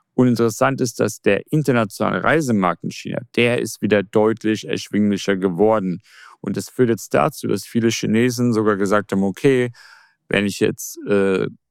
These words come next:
überleg, wo ich hinfliege, beispielsweise im Süden haben wir die Insel Hainan, ja, die chinesische Tropeninsel,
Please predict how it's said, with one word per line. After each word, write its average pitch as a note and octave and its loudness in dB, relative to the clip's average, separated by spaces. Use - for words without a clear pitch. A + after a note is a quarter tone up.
überleg, G#2 0
wo G#2 -2
ich G2 -4
hinfliege, A2 2
beispielsweise G2+ 0
im F#2+ 0
Süden A2 2
haben F#2+ 2
wir F2+ 0
die - -2
Insel - -4
Hainan, C3+ 0
ja, G#2+ 0
die - -8
chinesische G2+ 0
Tropeninsel, B2+ 0